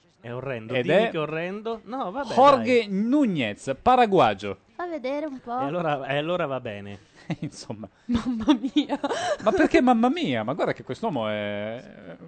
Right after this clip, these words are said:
Speaker 2: un uomo che ne ha
Speaker 3: Dici
Speaker 2: viste
Speaker 3: che è uno
Speaker 2: tante.
Speaker 3: tosto?
Speaker 2: Ma sì, c'ha tutto un vissuto, guardatelo, <laughs> come la vita gli passa davanti agli occhi in questo stesso momento.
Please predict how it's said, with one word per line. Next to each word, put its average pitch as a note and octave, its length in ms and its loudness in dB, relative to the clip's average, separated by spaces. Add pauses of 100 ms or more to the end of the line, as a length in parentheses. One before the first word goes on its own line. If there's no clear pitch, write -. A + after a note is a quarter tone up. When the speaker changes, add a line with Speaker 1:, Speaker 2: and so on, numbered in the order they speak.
Speaker 2:
un D#3 100 -12
uomo D#3+ 160 -6
che E3+ 100 -8
ne D#3+ 200 -6
ha - 20 0
Speaker 3:
Dici - 220 -4
Speaker 2:
viste - 40 -4
Speaker 3:
che - 100 -2
è - 40 2
uno C#4+ 200 0
Speaker 2:
tante. A3+ 140 -2
Speaker 3:
tosto? A3+ 600 -4
Speaker 2:
Ma A#3 140 -12
sì, F#3 260 -4
c'ha - 120 -12
tutto - 220 -10
un A#2+ 80 -8
vissuto, A2 540 -8
guardatelo, A#2+ 480 -2 (260)
<laughs> - 160 -6 (140)
come E3+ 200 -2 (340)
la D#3+ 180 6
vita E3+ 260 2
gli D#3+ 140 0
passa E3+ 240 -2
davanti D3+ 320 0
agli C3+ 160 -2
occhi D3+ 260 -2
in D3 100 -6
questo D3 260 -4
stesso D3+ 300 -6
momento. B2+ 520 -4